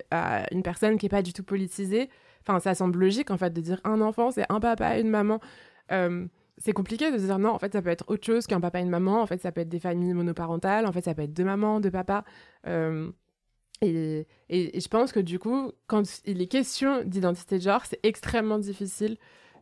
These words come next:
euh, de, de simplifier les, les propos. Et, et du coup, forcément, euh,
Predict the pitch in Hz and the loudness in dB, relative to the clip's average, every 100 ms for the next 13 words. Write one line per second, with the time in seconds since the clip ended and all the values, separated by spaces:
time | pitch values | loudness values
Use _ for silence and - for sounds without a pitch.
0 | - 180 170 165 165 160 170 _ _ _ | -2 0 2 0 -2 -6 -10 _ _ _
1 | - 165 170 160 160 151 165 175 - 220 | -16 -8 -4 -4 -4 -6 -4 -4 2 2
2 | 208 220 190 226 190 160 - 175 165 - | 4 0 2 2 4 2 -2 -2 -2 -4
3 | 190 180 180 _ - 180 165 160 160 156 | -4 -6 -8 _ -6 -2 0 0 0 -2
4 | 151 156 - _ _ _ - 170 165 - | -4 -6 -12 _ _ _ -2 -2 -2 -4
5 | 220 254 202 - 196 175 220 233 170 160 | -4 -2 -2 -2 -2 0 2 2 2 2
6 | 156 151 | 2 0